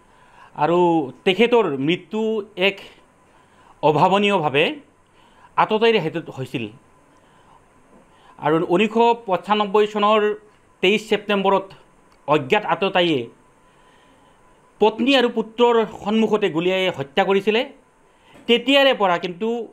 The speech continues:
পৰাগ দাসৰ যি, পৰাগ দাসৰ যিদৰে আচলতে হত্যাৰ বিচাৰ নহ'ল, একেদৰে দীপক স্বৰ্গীয়াৰীৰ হত্যাৰ বিচাৰ নহ'ল। হত্যাকাৰী আজি পৰ্যন্ত চৰকাৰে ইয়াৰ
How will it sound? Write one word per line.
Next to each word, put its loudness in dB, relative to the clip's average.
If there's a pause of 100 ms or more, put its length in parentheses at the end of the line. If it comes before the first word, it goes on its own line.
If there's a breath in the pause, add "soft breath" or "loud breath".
(200)
পৰাগ 2
দাসৰ 0
যি, -4 (440 loud breath)
পৰাগ 2
দাসৰ 0
যিদৰে 0
আচলতে -2
হত্যাৰ -2
বিচাৰ 0
নহ'ল, 0
একেদৰে -2
দীপক -2
স্বৰ্গীয়াৰীৰ 0
হত্যাৰ -2
বিচাৰ -2 (100)
নহ'ল। 0 (1040 loud breath)
হত্যাকাৰী -2 (360)
আজি 0
পৰ্যন্ত -2 (1000 soft breath)
চৰকাৰে 2
ইয়াৰ 2